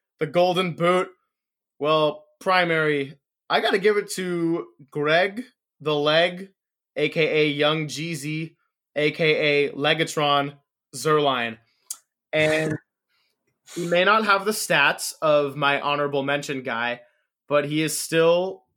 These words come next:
Speaker 1: eight for nine on the year and thirteen for fifteen on extra points. The reason that he has my vote, besides having the coolest set of nicknames for a kicker,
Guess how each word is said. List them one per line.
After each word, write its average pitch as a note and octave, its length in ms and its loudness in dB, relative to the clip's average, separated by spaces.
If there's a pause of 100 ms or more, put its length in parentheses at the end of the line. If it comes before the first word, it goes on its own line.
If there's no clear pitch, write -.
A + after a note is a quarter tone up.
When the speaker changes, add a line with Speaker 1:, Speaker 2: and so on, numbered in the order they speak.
(160)
Speaker 1:
eight D3+ 180 -2
for D#3 160 -4
nine D3+ 260 2
on D3+ 120 0
the C#3+ 80 -2
year D3+ 380 0
and C#3 200 -6
thirteen C#3+ 460 -6
for C#3+ 100 -14
fifteen C#3+ 540 -6
on B2+ 160 -4
extra C3 300 -6
points. D#3 480 -2 (600)
The D3 120 -2
reason F3 640 2
that D#3 120 0
he D#3 100 2
has D3+ 220 4
my C#3+ 180 2
vote, C3+ 400 0 (800)
besides D3 480 0
having C#3 280 0
the B2+ 60 -8
coolest C3 400 -6
set B2 140 -2
of A#2 100 -8
nicknames B2+ 560 -4
for A#2+ 180 -10
a A#2 60 -14
kicker, D3 540 -2